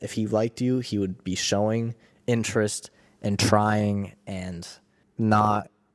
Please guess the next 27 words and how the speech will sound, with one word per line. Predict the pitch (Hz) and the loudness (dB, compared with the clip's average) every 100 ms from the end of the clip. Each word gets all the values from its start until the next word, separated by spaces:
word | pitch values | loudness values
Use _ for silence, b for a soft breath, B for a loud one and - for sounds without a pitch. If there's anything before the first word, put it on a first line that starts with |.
| _ - | _ -12
and, | 127 | -6
you | 120 | -2
know, | 107 101 98 95 _ _ _ - B B B B B B B B B B _ | 0 2 0 -2 _ _ _ -20 B B B B B B B B B B _
he | - 139 | -2 2
wouldn't | 135 156 135 | 2 2 0
be | 120 | 0
treating | - 123 120 107 | 4 4 4 4
you | 107 | 4
like | 98 101 | 4 2
you're | 101 92 | -2 -2
nothing, | 95 101 - 53 | -2 -2 -4 -12
you | 57 | -12
know? | 69 - | -12 -12
He | - 104 | -8 -6
would | 104 | -4
be | 107 95 | -4 -8
treating | - 123 117 107 | -6 -4 -4 -4
you | 101 | -4
like | 98 | -4
he | - 95 | 0 2
actually | 101 - 92 | 2 0 -2
cares | - 104 104 | 2 2 4
about | 95 95 90 | 2 -2 -4
you | 85 92 | -4 -4
and | 87 | -4
actually | 95 - | -6 -8
has | 95 92 | -8 -8